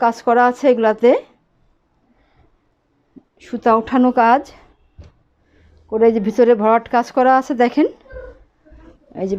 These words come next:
ব্যাক সাইডে এইভাবে কাজ করা আছে, ঘন করে ছিটাই কাজ করা আছে। আর এইটা হচ্ছে ফ্র-, ফ্রন্ট সাইড। এই যে এমন হবে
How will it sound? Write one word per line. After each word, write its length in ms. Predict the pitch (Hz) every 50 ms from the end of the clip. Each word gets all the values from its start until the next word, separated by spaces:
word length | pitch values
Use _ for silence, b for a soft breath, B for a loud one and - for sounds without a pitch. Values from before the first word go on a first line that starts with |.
| 196 220
ব্যাক 140 | 240 240 - - -
সাইডে 360 | 285 277 269 277 226 277 302 494 - - - - - 226
এইভাবে 280 | 233 233 277 247 247 247 247 262
কাজ 120 | 254 254 - -
করা 160 | 285 262 269 269 277
আছে, 160 | - - 339 415 440 b b b b b b b -
ঘন 220 | - 190 226 254 262 262 262
করে 140 | 277 269 262 -
ছিটাই 300 | - 220 247 240 240 240 247 254
কাজ 120 | 254 254 - -
করা 160 | 294 269 269 269 277
আছে। 200 | 269 - - 403 440 466 508 523 B B B B B B B - 220
আর 80 | 233 - - 240
এইটা 180 | 240 240 262 269 277
হচ্ছে 180 | 277 277 311 302 -
ফ্র-, 200 | - 277 247 220 208
ফ্রন্ট 240 | - 269 262 262 262 247 -
সাইড। 320 | 294 262 262 277 311 403 - - - - - _ _ _ b b b b b b b b
এই 120 | 247 254 247 214
যে 60 | 226 214 208
এমন 140 | 233 254 254 233
হবে 160 | 240 208 214